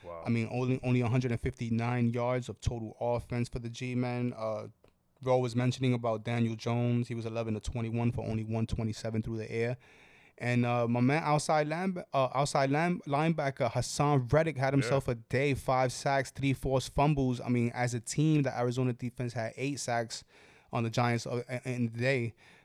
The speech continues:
Speaker 2: Cards defense in the last eight games, I know they've been giving up a lot of points, but they do have fifteen takeaways in the last eight games. So they, they got that going for them. And, you know, they come through on the road, big road win, road win here, twenty-six to seven against the G-men to bring them to seven and six,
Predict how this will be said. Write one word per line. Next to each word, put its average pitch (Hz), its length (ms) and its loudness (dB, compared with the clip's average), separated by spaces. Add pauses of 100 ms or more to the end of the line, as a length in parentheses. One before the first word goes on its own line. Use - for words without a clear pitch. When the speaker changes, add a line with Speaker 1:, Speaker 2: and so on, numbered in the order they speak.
Speaker 2:
Cards 151 240 8
defense 170 440 2
in 156 60 4
the 147 80 6
last 151 280 4
eight 160 220 -2
games, 160 340 2
I 131 80 2
know 156 160 4
they've 151 100 0
been 147 160 2
giving 147 240 0
up 135 120 2
a 143 40 2
lot 135 200 4
of 127 100 0
points, 147 280 0
but 123 120 -4
they 117 80 -2
do 143 160 0
have 139 160 0
fifteen 135 340 0
takeaways 113 460 -4
in 110 60 -4
the 110 80 -4
last 110 280 -4
eight 120 160 -6
games. 110 220 -4
So 117 80 -4
they, 113 300 0
they 120 140 -2
got 127 260 -2
that 117 240 0
going 113 220 2
for 120 120 -4
them. 110 240 0
And, 110 180 -2
you 143 60 4
know, 135 140 2
they 120 80 -2
come 127 240 2
through 135 160 2
on 120 80 2
the 117 80 0
road, 127 340 2
big 123 180 -2
road 123 300 2
win, 131 300 0 (320)
road 127 240 4
win 131 220 6
here, 135 260 4
twenty-six 131 720 0
to 127 100 -4
seven 131 340 0
against 123 280 0
the 123 80 -2
G-men 131 320 4
to 139 120 -2
bring 127 220 4
them 127 120 6
to - 100 -6
seven 127 260 0
and 127 100 0
six, - 420 -6